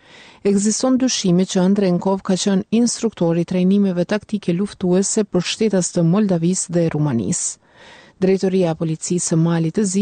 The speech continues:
nuk ju përgjigj pyetjeve të Radios Evropa e Lirë lidhur me këto pretendime. Informacione zyrtare në Serbi për lëvizjet e Andrenkovit nuk ka, por gjurmët digjitale të analizuara nga Radio Evropa e Lirë tregojnë se ai ka qëndruar në pjesën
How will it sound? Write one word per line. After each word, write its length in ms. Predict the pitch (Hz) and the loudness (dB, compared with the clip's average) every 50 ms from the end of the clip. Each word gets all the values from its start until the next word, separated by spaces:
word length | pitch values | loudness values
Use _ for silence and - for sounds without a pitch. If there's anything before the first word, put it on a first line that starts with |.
| 214 214 | 2 2
nuk 220 | 196 202 214 - - | 2 2 0 -2 0
ju 140 | 220 208 196 180 | 0 0 0 2
përgjigj 380 | - 190 180 170 196 196 170 - - - | 0 0 0 0 0 -2 -2 -4 -6 -4
pyetjeve 400 | 165 165 160 156 165 160 160 160 | -2 -2 -2 -2 -2 -2 -2 -2
të 140 | - - 160 | -2 -2 -2
Radios 380 | 160 156 156 160 160 156 - - - 170 | -2 -2 0 0 0 -2 0 -2 -2 -2
Evropa 380 | 151 170 180 180 180 - 214 214 | 0 0 0 0 0 0 0 0
e 60 | 202 | 2
Lirë 260 | 185 202 233 240 233 | 2 2 2 2 2
lidhur 400 | 208 196 185 220 214 - 214 214 | 2 0 0 0 0 0 0 2
me 160 | 202 185 185 | 2 2 2
këto 300 | 190 - - - 160 151 143 | 0 -4 -4 -4 -4 -4 -4
pretendime. 720 | - - 147 143 - 147 147 147 151 143 - 156 151 151 156 - _ _ _ - 208 | -4 -6 -6 -4 -2 -2 -2 0 0 0 0 0 0 -2 -4 -6 _ _ _ -2 0
Informacione 720 | 208 190 - 170 160 156 - - - 170 160 156 156 156 | 0 0 0 -4 -6 -6 -8 -8 -6 -4 -2 -2 -2 -2
zyrtare 560 | - - 165 156 - - 170 160 160 160 160 | -2 -2 -2 -2 -2 -2 0 0 0 0 0
në 140 | 156 160 156 | 2 2 0
Serbi 460 | 151 - - 185 170 160 202 214 226 220 | 0 -2 -2 -2 -2 0 0 0 0 0
për 160 | - 170 160 156 156 | 0 -2 0 0 0
lëvizjet 480 | 156 160 196 202 180 - 160 151 - | 0 2 2 0 2 0 -2 -2 0
e 60 | 160 165 | 0 2
Andrenkovit 760 | 185 196 214 220 214 208 - 190 190 190 208 214 - 208 | 2 2 2 2 2 2 0 -2 0 0 -2 0 2 2
nuk 140 | 214 220 - - | 0 0 0 -2
ka, 140 | 175 143 170 - _ _ _ _ _ - - - - - _ _ - | -4 -4 -4 -8 _ _ _ _ _ -20 -20 -20 -20 -20 _ _ -2
por 240 | 202 202 196 196 190 - - | 0 2 2 2 0 -2 -4
gjurmët 480 | 190 175 247 254 247 240 240 220 185 | -4 0 2 2 2 2 2 2 0
digjitale 640 | 185 214 208 214 214 208 180 143 139 147 156 156 156 | 0 -2 0 0 0 0 -2 -2 -2 -2 -4 -4 -2
të 140 | - 160 156 | -2 0 0
analizuara 640 | 160 165 165 175 175 - - 208 202 190 190 185 180 | 2 0 0 -2 -2 -2 0 0 0 2 2 2 2
nga 140 | 180 180 185 | 2 2 2
Radio 240 | 190 185 185 190 180 170 165 | 0 0 0 0 0 0 0
Evropa 380 | 170 180 190 185 - 180 170 | 0 -2 -2 -2 -2 -2 -2
e 60 | 170 175 | 0 0
Lirë 260 | 202 226 233 226 - | 0 0 -2 -2 -2
tregojnë 380 | 190 175 170 196 214 214 208 - | -2 0 2 2 2 2 2 0
se 100 | 202 208 | 0 -2
ai 80 | 226 | 0
ka 160 | 226 233 220 | 0 -2 -2
qëndruar 480 | - - 196 175 165 170 175 190 214 208 | 0 2 2 2 0 0 0 2 2 2
në 80 | 202 - - | 0 0 0
pjesën 320 | 214 220 - - - 190 | -2 -2 0 0 0 0